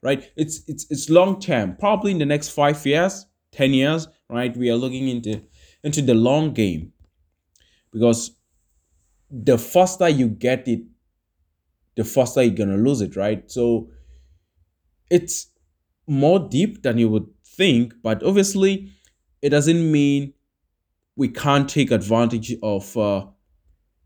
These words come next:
the short-term pullbacks, okay? Because we know the market moves in waves. It doesn't really move straight up and down, right? It's, it, it's how it works,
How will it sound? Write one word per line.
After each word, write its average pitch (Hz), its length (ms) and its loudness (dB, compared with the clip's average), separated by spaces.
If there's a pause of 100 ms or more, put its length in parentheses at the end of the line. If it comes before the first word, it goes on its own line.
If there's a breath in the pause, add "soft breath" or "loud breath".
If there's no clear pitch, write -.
(440)
the 113 80 0
short-term 135 500 0
pullbacks, 113 580 0
okay? 123 220 -2
Because 120 300 -2
we 127 100 0
know 120 500 2 (380)
the 92 60 -12
market 120 400 0
moves 117 260 0
in 107 160 2
waves. 139 340 2
It 107 100 -2
doesn't 113 300 -2
really 113 200 0
move 117 200 0
straight - 360 -4
up 104 200 -8
and 104 120 -2
down, 139 420 2 (260 soft breath)
right? 123 300 -2 (880)
It's, 156 240 -8 (180)
it, 156 200 -6 (120)
it's - 160 -4
how 143 380 2
it 120 120 -4
works, - 540 -4